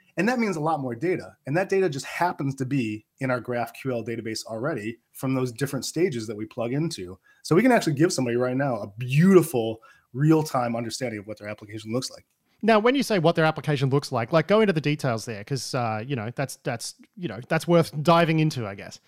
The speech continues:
Speaker 1: Yeah. So listen, the modern web application is complex. You and I were talking about that a minute ago, right?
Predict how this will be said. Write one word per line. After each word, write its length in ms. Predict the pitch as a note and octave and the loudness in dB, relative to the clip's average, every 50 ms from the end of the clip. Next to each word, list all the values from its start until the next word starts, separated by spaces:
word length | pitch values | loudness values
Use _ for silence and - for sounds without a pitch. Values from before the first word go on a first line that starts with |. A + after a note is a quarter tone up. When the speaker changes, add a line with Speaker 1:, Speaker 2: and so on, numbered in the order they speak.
| _ _ | _ _
Speaker 1:
Yeah. 340 | - G3+ A3+ G#3 G3 F#3 F#3 | 6 8 10 10 10 8 6
So 420 | E3+ - - G#3+ G#3 G3+ F#3+ F#3+ - - | 2 4 6 8 8 6 6 4 0 0
listen, 420 | A3+ A#3+ - E3 D#3 D3+ C#3+ - _ _ _ _ | 2 4 4 6 4 4 2 -2 _ _ _ _
the 120 | D#3 E3+ | 4 6
modern 340 | F#3 A3 C4+ D#4 B3+ F#3 D#3 | 8 8 8 10 8 8 8
web 200 | D3 D3 C#3+ C#3 | 8 8 8 8
application 420 | C3 B2 - - C3+ B2 - B2 | 6 4 4 0 -2 -2 0 -4
is 60 | G#2+ - | -6 -6
complex. 420 | - B2+ A2 - G#2 F2+ - - | -8 -8 -8 -8 -10 -10 -10 -6
You 60 | - C#3 | -2 0
and 80 | D#3 | 2
I 80 | D3 C#3 | 2 2
were 80 | C#3 | 2
talking 220 | C3+ C#3+ B2+ A2+ A#2+ | 0 -2 -2 -2 -2
about 180 | A2 G#2+ G#2 | -6 -6 -8
that 140 | - G2+ G2+ | -8 -10 -10
a 40 | F#2+ | -8
minute 220 | G#2 A#2 A2+ G#2 | -8 -8 -8 -8
ago, 240 | F#2 F2+ F2+ - - F#2+ | -10 -12 -14 -16 -14 -10
right? 240 | G#2 A#2 C3+ C#3 | -6 -4 -4 -4